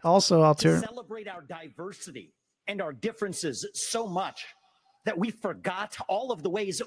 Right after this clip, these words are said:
Speaker 2: we are really just the same as Americans, bound by a common set of ideals that set this nation into motion in seventeen seventy-six. And this is our moment to revive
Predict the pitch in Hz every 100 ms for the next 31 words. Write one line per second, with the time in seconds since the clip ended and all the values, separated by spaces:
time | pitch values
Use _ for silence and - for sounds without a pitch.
0 | 175 180 254 226 196 175 208 175 190 190
1 | 156 - - 180 170 156 - - _ 190
2 | 190 143 151 180 170 139 123 107 175 214
3 | 233 185 180 214 180 - 185 214 196 -
4 | 214 196 165 160 170 160 143 - _ _
5 | 196 - - 233 254 233 214 202 196 196
6 | 196 180 165 170 170 202 185 160 - 180
7 | 175 170 156 - 156 127 143 - 107 -
8 | - _ _ _ - 170 120 214 233 -
9 | 220 185 165 165 151 165 170 190 - 185
10 | 151 135 170 190 185